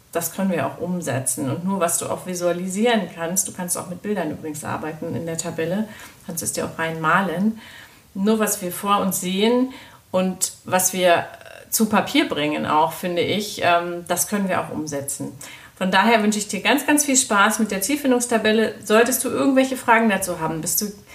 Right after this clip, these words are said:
herzlich eingeladen, mir jederzeit zu schreiben.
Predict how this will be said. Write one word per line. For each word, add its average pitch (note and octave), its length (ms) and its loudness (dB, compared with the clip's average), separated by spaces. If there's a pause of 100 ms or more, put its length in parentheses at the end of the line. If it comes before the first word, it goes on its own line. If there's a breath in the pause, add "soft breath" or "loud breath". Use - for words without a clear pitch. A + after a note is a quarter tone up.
(280 loud breath)
herzlich G#3+ 440 2
eingeladen, F#3+ 540 4
mir F#3 80 0
jederzeit G3+ 580 2
zu F#3 100 -4
schreiben. C4 640 4